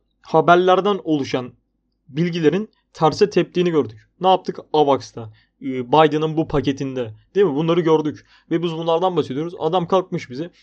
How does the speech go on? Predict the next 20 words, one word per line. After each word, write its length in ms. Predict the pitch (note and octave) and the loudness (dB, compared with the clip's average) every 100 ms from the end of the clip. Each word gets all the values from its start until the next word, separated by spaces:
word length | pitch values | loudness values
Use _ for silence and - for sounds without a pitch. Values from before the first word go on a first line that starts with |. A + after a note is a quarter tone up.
| _ - | _ 2
"R 160 | F3 | 2
S 140 | E3 F3 | 4 2
I'de 80 | E3+ | 2
uyumsuzluk 420 | F3 D#3+ D#3+ D3+ | 0 -2 -8 -4
var, 180 | E3+ D#3+ | -2 0
bak 180 | D3+ | -2
bu 80 | D#3 | -2
da 60 | D#3+ | -4
zıtlık." 360 | C#3+ D3 C#3+ | -4 -6 -8
diyor. 140 | - D#3 | -6 -4
"Kendin 260 | D3+ D#3 | -4 -4
ne 100 | D#3+ | -4
çalışıyorsun?" 420 | C#3 B2+ A#2 A2+ A#2 | -4 -8 -10 -14 -14
diyor. 140 | A2+ | -2
Ne 60 | D3+ | 0
alakası 400 | F3 D#3 - A#2+ | 2 2 -2 -10
var? 100 | - | 0
R 220 | D#3+ D3+ | 2 4
S 100 | |
I 40 | E3 | 2